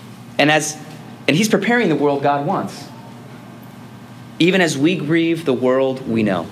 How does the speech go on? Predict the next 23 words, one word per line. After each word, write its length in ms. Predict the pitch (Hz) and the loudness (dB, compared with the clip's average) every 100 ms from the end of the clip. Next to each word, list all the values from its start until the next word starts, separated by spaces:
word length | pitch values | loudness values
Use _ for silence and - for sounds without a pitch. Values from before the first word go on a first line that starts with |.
| - - - - - - - - - - - - - - | -14 -16 -16 -14 -14 -14 -14 -16 -18 -18 -18 -18 -8 0
He's 160 | - 208 | 2 4
preparing 360 | 220 202 202 196 | 2 4 4 4
a 40 | |
world 280 | 170 180 156 | 4 2 4
without 400 | 135 135 156 - | 2 4 2 4
death. 380 | 135 180 - - - - - - - - - - | 2 2 -4 -14 -16 -18 -18 -18 -18 -20 -12 0
He's 160 | 147 | 0
preparing 360 | 147 151 175 190 | 2 2 2 2
a 60 | 165 | 2
world 320 | 151 151 - | 2 2 2
without 220 | 127 120 | 2 2
abuse. 560 | 110 123 165 - - - - - - - - - - - - - - - - | 2 2 2 0 -4 -6 -12 -18 -18 -18 -18 -20 -18 -18 -18 -18 -18 -18 -2
He's 180 | 202 208 | 2 4
preparing 480 | 214 220 226 226 185 | 4 4 2 2 2
a, 300 | 160 - 170 | 0 2 2
a 20 | |
world 300 | 160 202 165 | 4 2 4
without 360 | 175 180 165 170 | 4 4 2 2
any 240 | 202 226 | 2 2
of 220 | 175 151 | 2 2
the 60 | 160 | 0
death 640 | - 160 175 180 - - | 2 2 2 0 -10 -10
spin-offs 880 | - - 208 170 113 107 - - | -8 0 2 4 2 -2 -4 -6